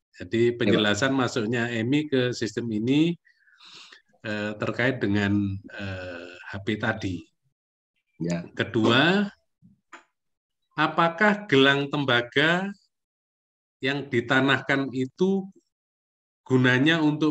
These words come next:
Speaker 1: menghindarkan pengumpulan elektrostatik pada baju pekerja, ruang bedah yang tinggi oksigen,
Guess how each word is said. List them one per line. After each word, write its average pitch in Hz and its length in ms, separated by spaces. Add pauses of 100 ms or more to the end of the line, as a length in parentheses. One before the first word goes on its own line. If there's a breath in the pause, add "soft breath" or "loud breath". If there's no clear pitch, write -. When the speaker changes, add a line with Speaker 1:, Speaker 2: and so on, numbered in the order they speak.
Speaker 1:
menghindarkan 127 960 (520)
pengumpulan 123 720
elektrostatik 123 960 (1120)
pada 117 320
baju 101 400
pekerja, 120 800 (1500)
ruang 127 320
bedah 113 560 (320)
yang 123 400
tinggi 117 320
oksigen, 151 1040